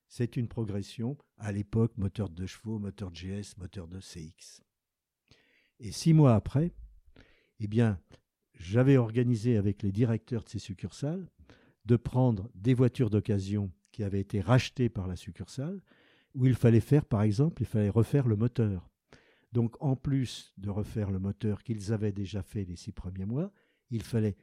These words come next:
déposer le moteur sur cette voiture. Donc, c'était des travaux complémentaires, la dépose, refaire le moteur et reposer le moteur.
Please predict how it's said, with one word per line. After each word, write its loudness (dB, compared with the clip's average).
déposer 6
le 0
moteur 0
sur -14
cette -6
voiture. -6
Donc, -6
c'était -4
des -2
travaux 0
complémentaires, 2
la -2
dépose, -6
refaire 2
le 6
moteur 0
et -2
reposer 2
le -14
moteur. -20